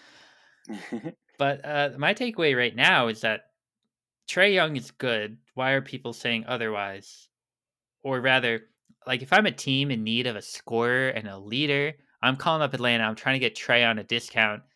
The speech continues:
Speaker 2: because he's, he's so good in the pick and roll. Uh, he, uh, his ability to manipulate defenses going downhill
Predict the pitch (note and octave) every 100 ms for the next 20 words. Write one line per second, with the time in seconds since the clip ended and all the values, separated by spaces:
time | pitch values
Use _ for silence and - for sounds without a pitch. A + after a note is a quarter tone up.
0 | _ _ _ _ _ _ B2 A#2 B2+ A#2
1 | A2 - - F3 F#3+ - - _ - C3+
2 | A#2 - C#3+ C#3+ C#3+ C3+ B2 G#2+ - C3+
3 | A#2+ A2 A2+ C3+ C#3 C3+ C3 - _ -
4 | A2+ A2 G#2 - - - - B2 A2+ G#2+
5 | A2+ B2+ A2+ C3+ C3+ A#2 A#2 A2+ A#2+ -
6 | B2+ A2+ - A#2+ A2 B2 A2 - A#2 G#2+
7 | B2 A#2 A2 A2+ A2 A2 A#2 A2 G#2+ G#2+